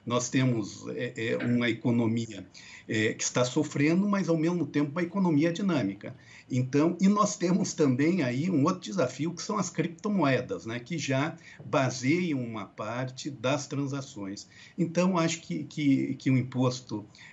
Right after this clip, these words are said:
é, sobre transações financeiras, ele será a grande base do governo federal.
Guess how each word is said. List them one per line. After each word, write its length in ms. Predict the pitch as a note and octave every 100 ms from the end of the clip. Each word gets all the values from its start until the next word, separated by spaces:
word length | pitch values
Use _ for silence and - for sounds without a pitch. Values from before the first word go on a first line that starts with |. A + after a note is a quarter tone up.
| -
é, 200 | G#2+ G#2
sobre 460 | - B2+ A2+ G#2
transações 760 | - - A2+ G#2+ G#2 - G#2+ G#2
financeiras, 760 | B2+ C#3 C#3+ - C3+ D3 B2+ B2
ele 360 | D3 C#3+ C#3+ -
será 520 | - - D#3+ D3 D#3
a 60 | D#3
grande 340 | C3 D3 F3+ C#3
base 320 | - C3+ B2+
do 60 |
governo 340 | B2+ C#3 B2+ C3
federal. 480 | C#3 A#2+ G2 F2